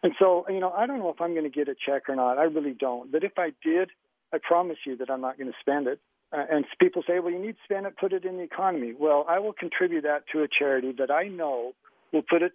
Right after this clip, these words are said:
to use and that it will get to people who need it. And I would ask others to consider doing that. If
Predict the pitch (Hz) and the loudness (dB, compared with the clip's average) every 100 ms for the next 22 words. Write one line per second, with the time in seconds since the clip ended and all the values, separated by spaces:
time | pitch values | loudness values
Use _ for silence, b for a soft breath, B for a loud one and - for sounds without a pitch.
0 | - 175 139 127 - - _ _ _ _ | -4 -4 -2 -4 -8 -20 _ _ _ _
1 | 156 147 147 143 143 127 151 - - 156 | -4 -2 -2 -2 -6 -4 -8 -8 -2 -2
2 | 139 123 147 147 156 135 143 147 196 214 | -2 -2 0 2 0 -2 -4 -2 -2 -2
3 | - - 156 165 - 180 190 196 139 - | -8 0 0 0 -4 2 2 2 -4 -4
4 | 123 - 131 135 131 131 135 127 127 131 | -6 -4 2 2 2 0 -2 -4 0 2
5 | 127 | 0